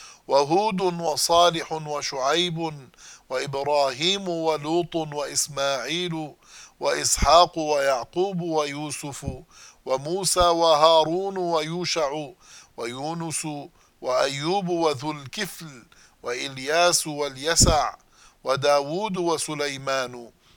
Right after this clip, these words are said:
وزكريا ويحيى وعيسى والخضر وغيرهم كثير.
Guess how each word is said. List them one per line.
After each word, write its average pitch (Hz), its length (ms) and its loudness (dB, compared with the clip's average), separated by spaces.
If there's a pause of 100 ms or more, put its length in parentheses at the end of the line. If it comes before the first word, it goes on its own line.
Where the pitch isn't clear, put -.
(140)
وزكريا 147 1040 -2
ويحيى 160 880 -2 (400)
وعيسى 151 680 0
والخضر 143 800 -4 (460)
وغيرهم 135 840 0
كثير. 120 720 -10